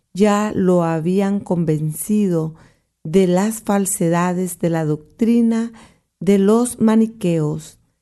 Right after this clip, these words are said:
que él abandonó antes de su plena conversión al cristianismo. En agosto de trescientos ochenta y seis, Santa Mónica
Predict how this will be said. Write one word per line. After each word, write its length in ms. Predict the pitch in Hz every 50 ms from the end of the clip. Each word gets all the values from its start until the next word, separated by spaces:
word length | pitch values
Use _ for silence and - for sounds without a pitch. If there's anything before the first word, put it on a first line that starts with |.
| _ _ _ _ _
que 360 | _ 196 180 180 180 190 202 220
él 180 | 220 226 - -
abandonó 840 | 202 185 175 170 165 170 165 156 165 165 175 190 208 220 226 - - _
antes 500 | 226 226 226 226 226 220 226 226 202 -
de 140 | - 185 175
su 180 | - - -
plena 580 | - - _ - 196 196 202 202 202 202 202 202
conversión 840 | - 180 170 165 160 156 156 - - - - 196 190 190 196 196 196 - - - - _ _ _ _
al 340 | - 208 214 214 208 208 -
cristianismo. 1160 | - 226 214 254 247 254 - - 254 247 247 214 180 156 156 - - 156 147 147 156 160 156 - _ _ _ _ _ _ _ _ _ _ _ _ _ _ _ _ _ _
En 160 | - 196 196
agosto 560 | 196 196 190 233 285 330 330 330 339 - 285
de 100 | 277 269
trescientos 760 | 262 262 196 208 196 - - 247 240 247 247 240 247 - 240 233
ochenta 480 | - 208 190 - 247 247 240 233 233 208
y 80 | 196 185
seis, 640 | - - - 196 196 196 208 208 208 - - - _ _ _ _ _ _ _ _ _
Santa 540 | - - 226 208 214 214 208 214 - 196 196
Mónica 840 | 208 226 247 254 247 233 240 233 240 - 233 220 220 220 220